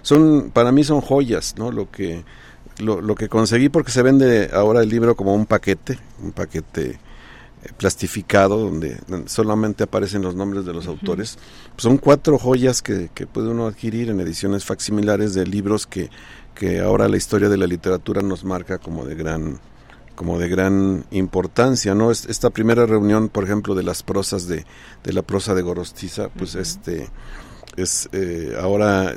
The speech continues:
Speaker 1: se, se ha juntado en la edición de archivos de la unesco para hacer lo, un poco la obra completa de,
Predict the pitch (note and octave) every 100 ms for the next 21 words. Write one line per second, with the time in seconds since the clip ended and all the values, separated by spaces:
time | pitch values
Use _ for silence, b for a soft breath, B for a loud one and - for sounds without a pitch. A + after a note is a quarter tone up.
0 | C2+ - A2 G#2 A2+ G#2 A2+ G#2+ A#2 A2+
1 | G#2+ F#2+ F#2 G#2 G#2 G2 - G2+ G2+ F#2+
2 | F#2+ A2 G#2+ - G2 - E2+ E2+ F#2 F2
3 | - B B B - G2+ E2+ G2 G#2 G2+
4 | G2+ G#2 G#2 G2+ G2 F#2 G2 G2 - F2+
5 | E2+ E2 D#2+